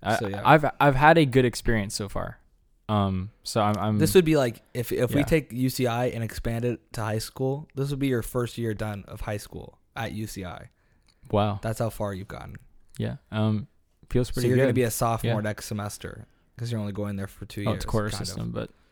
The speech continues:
Speaker 2: Yeah, the next quarter.
Speaker 1: <laughs>
Speaker 2: Um,
Speaker 1: It's dope.
Speaker 2: so my number three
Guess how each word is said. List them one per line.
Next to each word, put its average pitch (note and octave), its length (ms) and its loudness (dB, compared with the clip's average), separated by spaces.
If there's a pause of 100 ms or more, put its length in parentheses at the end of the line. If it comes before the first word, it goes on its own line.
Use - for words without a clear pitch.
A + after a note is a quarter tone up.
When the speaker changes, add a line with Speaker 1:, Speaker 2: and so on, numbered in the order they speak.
(160)
Speaker 2:
Yeah, A#2+ 160 -4 (420)
the C#3+ 80 -12
next G#2+ 260 -12
quarter. A2 680 6 (240)
Speaker 1:
<laughs> - 240 -16
Speaker 2:
Um, B2 260 0
Speaker 1:
It's A2 120 0
dope. A2 280 0 (1900)
Speaker 2:
so - 160 -2
my B2+ 140 2
number C3 220 4
three A2 400 -2